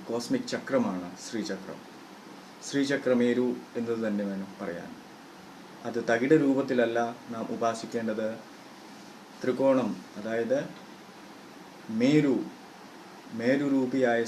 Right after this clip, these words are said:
ശ്രീചക്രമാണ് യഥാർത്ഥത്തിൽ നമ്മൾ ത്രീ ഡയമെൻഷൻ ആയിട്ടുള്ള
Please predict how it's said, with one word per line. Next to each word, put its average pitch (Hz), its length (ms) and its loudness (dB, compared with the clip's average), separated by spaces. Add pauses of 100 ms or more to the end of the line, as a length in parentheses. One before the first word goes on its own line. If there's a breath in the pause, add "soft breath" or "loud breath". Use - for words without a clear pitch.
ശ്രീചക്രമാണ് 110 800 -2 (520)
യഥാർത്ഥത്തിൽ 120 640 2 (800)
നമ്മൾ 107 220 -2 (1160)
ത്രീ 131 120 0 (100)
ഡയമെൻഷൻ 120 540 2
ആയിട്ടുള്ള 104 360 -4